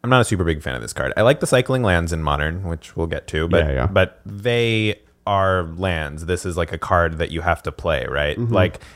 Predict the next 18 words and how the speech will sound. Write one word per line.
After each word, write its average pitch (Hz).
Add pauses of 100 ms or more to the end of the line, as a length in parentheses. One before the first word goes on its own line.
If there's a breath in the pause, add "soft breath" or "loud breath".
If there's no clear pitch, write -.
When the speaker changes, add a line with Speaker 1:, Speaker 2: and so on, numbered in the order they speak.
(100)
Speaker 1:
it's 104
similar 135
to 98
any 95
other, 87
like, 82
looting 85
type 98
card. 104
Like, 90
Faithless 131
Looting, 104
obviously 85
the 80
rate 78
is 78
so 80
powerful, 82